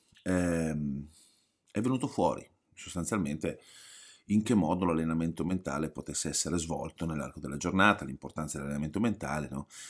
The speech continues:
È uno degli argomenti che io amo di più, perché è la cosa che mi piace, mi diverte di più fare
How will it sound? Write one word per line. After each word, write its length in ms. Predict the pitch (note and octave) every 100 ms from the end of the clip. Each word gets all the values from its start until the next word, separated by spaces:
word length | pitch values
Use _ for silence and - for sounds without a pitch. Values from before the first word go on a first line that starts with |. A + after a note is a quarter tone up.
| - -
È 720 | - D2+ C#2+ C#2 C2 D2 C#2+ - - -
uno 200 | E2+ E2
degli 280 | D#2 C2+
argomenti 520 | C2+ C2+ D2 D#2+ D#2 -
che 120 | C#2
io 360 | C2+ - D#2+
amo 240 | D2+ D2 D2+
di 80 | E2
più, 340 | F#2+ F2 G2
perché 400 | - - C2 - - - - - -
è 80 |
la 100 | C#2+
cosa 240 | - F2+ -
che 120 | D2+
mi 100 | C#2+
piace, 320 | - D2+ -
mi 80 | C2+
diverte 400 | C2 D2+ C#2+ B1
di 60 | B1
più 140 | D2
fare 440 | - F2 C#2+ -